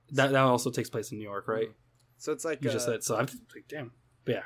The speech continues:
Speaker 2: Yeah, so it's like this, like, sad, like, street urchin kid who, um, she's, like, looking for a best friend, and, like, she gets a quarter,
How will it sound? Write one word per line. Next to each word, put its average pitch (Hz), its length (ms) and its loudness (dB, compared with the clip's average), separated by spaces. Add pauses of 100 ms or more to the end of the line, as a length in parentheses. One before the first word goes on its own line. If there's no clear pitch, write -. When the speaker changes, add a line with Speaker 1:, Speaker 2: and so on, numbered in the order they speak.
(120)
Speaker 2:
Yeah, 180 260 0
so 147 160 -2
it's - 120 -4
like 135 200 -4
this, 131 220 -6
like, 123 240 -8
sad, 123 420 -6
like, 117 300 -10
street - 420 -8
urchin 131 380 -8
kid 127 400 -6 (400)
who, 127 280 0
um, 110 400 -8 (240)
she's, 139 240 -4
like, 131 140 -2
looking 123 240 -6
for 120 180 -6
a 113 60 -6
best 113 320 -10
friend, 113 560 -8 (140)
and, 120 380 -6
like, 113 260 -10
she 139 160 -6
gets 131 220 -6
a 123 80 -6
quarter, 123 520 -4